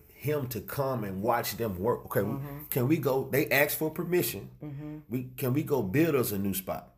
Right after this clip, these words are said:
Speaker 1: Could you come with us? <laughs>
Speaker 2: Yeah.
Speaker 1: You know what I'm saying? So
Speaker 2: They
Speaker 1: they
Speaker 2: honored
Speaker 1: they
Speaker 2: him.
Speaker 1: honored him. They just show you their heart. And there's so many renegades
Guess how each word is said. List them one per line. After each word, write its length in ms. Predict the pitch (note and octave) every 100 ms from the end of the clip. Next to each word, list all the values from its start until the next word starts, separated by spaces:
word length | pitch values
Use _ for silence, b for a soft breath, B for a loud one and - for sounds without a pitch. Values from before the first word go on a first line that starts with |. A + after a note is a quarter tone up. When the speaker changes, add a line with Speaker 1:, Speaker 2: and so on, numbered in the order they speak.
| -
Speaker 1:
Could 160 | - B2+
you 60 | B2+
come 280 | C3 D3+ D3
with 160 | E3
us? 260 | F#2 - - - E3
<laughs> 220 | D3+ D3+
Speaker 2:
Yeah. 80 | E3+
Speaker 1:
You 120 | C#3+
know 100 | D3
what 100 | C#3
I'm 100 | C#3 B2+
saying? 180 | D3 - B B -
So 140 | -
Speaker 2:
They 120 | F3+ F3+
Speaker 1:
they 60 |
Speaker 2:
honored 420 | - E3+ G#3+ F3 D#3+
Speaker 1:
they 120 | A2
Speaker 2:
him. 120 | - -
Speaker 1:
honored 380 | D3+ F3 B2 F#2
him. 200 | G#2 F2
They 100 | A#2
just 220 | A#2+ A#2
show 220 | - C3 B2
you 180 | G#2+ F#2
their 260 | E2+ A2+
heart. 360 | G2 C3+ D3 G2+
And 220 | G2+ - b b b b
there's 240 | - A2 A2
so 220 | D3+ C#3
many 340 | A#2 C3 A#2
renegades 1080 | F#2 G2 C3+ B2+ F#2 G2 F2 E2 D#2 D#2+ -